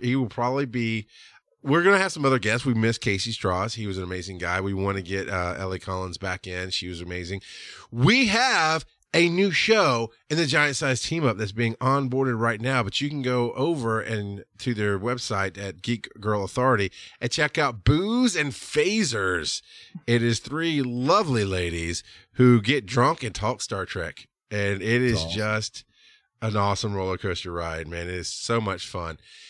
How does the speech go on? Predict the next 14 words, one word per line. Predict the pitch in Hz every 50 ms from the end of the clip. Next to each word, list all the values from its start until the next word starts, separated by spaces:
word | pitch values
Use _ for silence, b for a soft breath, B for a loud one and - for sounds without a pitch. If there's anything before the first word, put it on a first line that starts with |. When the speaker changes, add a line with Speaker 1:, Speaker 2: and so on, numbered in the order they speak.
| B B B
Speaker 1:
So, | B - - - 123 110 104 104 101 98 101 76
uh, | 107 104 101
they | 92 110 120 135
will | 147
be | 139 135 139
coming | 123 - 160 143 135 135 127
on | 123 123 123 127 123
as | 113 101 95
well | 110 117 117 117
to | 113 - 104
the | 92 95
panels | - - 123 127 135 139 135 135 131 131 127 - - -
and, | - 110 107 98 98 95 95 92 90 90 101
uh, | - 95